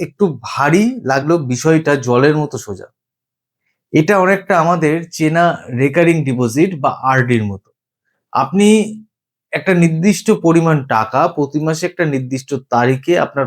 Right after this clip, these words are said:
পছন্দের মিউচুয়াল ফান্ডে জমা করতে থাকেন। যেমন আপনি ঠিক করলেন প্রতি মাসে পাঁচ তারিখে আপনার ব্যাংক থেকে পাঁচ হাজার টাকা করে কেটে একটা মিউচুয়াল ফান্ডে জমা হবে। এই সহজ অটোমেটিক প্রসেসটা হলো এসআইপি।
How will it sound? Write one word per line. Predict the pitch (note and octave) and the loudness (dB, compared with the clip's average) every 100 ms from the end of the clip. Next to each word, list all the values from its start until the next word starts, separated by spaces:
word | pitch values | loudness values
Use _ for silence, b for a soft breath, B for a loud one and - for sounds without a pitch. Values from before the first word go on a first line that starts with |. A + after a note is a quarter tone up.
| - | -4
পছন্দের | F3 F#3+ F#3 F#3 F#3 | -2 -2 0 2 2
মিউচুয়াল | D3 C3 C3+ | 0 0 -2
ফান্ডে | B2 C3+ E3 | -2 -4 -2
জমা | C3+ A2 | -2 -2
করতে | G2+ G2+ G2+ | -4 -8 -12
থাকেন। | G2+ - _ _ _ B B B B - | -18 -18 _ _ _ B B B B -4
যেমন | A#2+ F3 G#3 | 0 4 4
আপনি | G3+ G3 G3 | 2 0 -2
ঠিক | - E3 - | -4 -10 -2
করলেন | F#3 B2+ D3 | 0 2 -2
প্রতি | E3+ D#3 D#3+ A3 | -2 -2 0 2
মাসে | F#3 C3 A2+ A2 E2+ _ _ _ _ _ _ _ _ - | 2 2 -2 -8 -12 _ _ _ _ _ _ _ _ -2
পাঁচ | D#3+ E3+ | -2 -2
তারিখে | - F#3+ E3+ D#3 C3 | 0 2 2 0 -2
আপনার | B2+ D3+ C3 | -2 -6 -4
ব্যাংক | B2+ C3 C3+ | -2 -2 -4
থেকে | C#3 - | -6 -8
পাঁচ | - A#2 A#2 | -4 -4 -2
হাজার | C3 C3+ C3+ | 0 0 -2
টাকা | C3+ C3+ | -4 -2
করে | C#3+ F3 | -2 0
কেটে | A3+ B2+ A#2+ | 0 -4 -2
একটা | C#3 - C#3+ | -2 -2 0
মিউচুয়াল | A#2+ A#2 B2+ B2 | 2 2 0 -2
ফান্ডে | C#3+ F#3 | -4 -2
জমা | A#2+ G2+ F#2 | -2 -4 -6
হবে। | - _ _ _ _ _ _ _ _ - | -14 _ _ _ _ _ _ _ _ 2
এই | F3 F3+ | 4 2
সহজ | - - D3+ C#3+ F#3+ G#3+ A3 - - | 0 -4 -2 2 4 4 0 -4 -6
অটোমেটিক | D3 E3 E3 E3+ G3+ G3+ _ | -4 -2 -4 -2 -4 -6 _
প্রসেসটা | F3 C3+ D#3 - C#3 | -6 -4 -6 -4 -4
হলো | A2 A2+ D3+ G#3+ b b b _ _ _ _ | 0 0 -2 -4 b b b _ _ _ _
এসআইপি। | B2+ A2+ G#2+ G2 - | -4 -2 -2 -4 -10